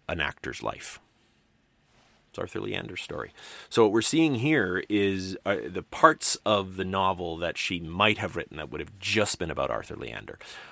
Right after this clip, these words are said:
but has been woven into the fabric of this, I think, much richer novel that has all these different perspectives. Again, though, why, why Station Eleven for a title if this is,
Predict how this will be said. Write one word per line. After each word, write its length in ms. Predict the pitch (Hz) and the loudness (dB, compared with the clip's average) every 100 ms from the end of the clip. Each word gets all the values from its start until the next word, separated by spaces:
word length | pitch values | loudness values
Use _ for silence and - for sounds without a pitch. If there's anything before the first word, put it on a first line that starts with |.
| - | -6
but 260 | - 82 - | 0 0 0
has 240 | - 85 | 0 0
been 240 | - 85 82 | 0 -6 -4
woven 580 | 85 95 110 101 90 82 - | 0 2 2 0 -8 -8 -2
into 600 | 135 139 123 85 69 65 | 0 0 -2 -4 -6 -8
the 100 | - | -8
fabric 680 | - 123 104 76 65 - - - - - | 0 0 0 -4 -8 -10 -20 -20 -20 -8
of 400 | 69 80 73 76 | -4 -4 -6 -6
this, 420 | 80 73 - - - | -4 -2 0 -2 0
I 200 | 98 131 | 2 2
think, 440 | 117 - 62 62 | 0 -6 -6 -10
much 380 | - 87 92 - | -4 -2 0 -2
richer 640 | 78 78 95 - 60 52 - _ - | -2 -2 0 0 -2 -4 -10 _ -14
novel 500 | 78 67 62 60 52 | -10 -8 -8 -10 -10
that 160 | - 71 | -6 -4
has 340 | 87 78 76 - | -2 -2 -4 -8
all 400 | 78 85 92 92 | -4 2 4 2
these 240 | 87 85 82 | 0 -8 -8
different 600 | - 80 - 69 62 - - - - - | -8 -8 -8 -10 -12 -20 -20 -20 -18 -10
perspectives. 560 | - - 95 - - | -6 0 0 -2 -10
Again, 300 | - - 151 | -4 -2 -2
though, 120 | 117 98 | -4 -8
why, 540 | - 131 143 147 135 - - | -2 0 2 0 -4 -10 -6
why 240 | 127 156 | -2 0
Station 420 | 156 - 143 - | 0 0 0 -2
Eleven 440 | 113 98 104 69 - - - | -2 -2 -4 -6 -14 -20 -20
for 280 | - - 101 | -12 0 4
a 60 | 85 | 4
title 460 | - 147 135 73 - | 2 0 0 -2 -4
if 200 | 95 - | -6 -2
this 200 | 113 - | 0 2
is, 260 | 110 - | 2 2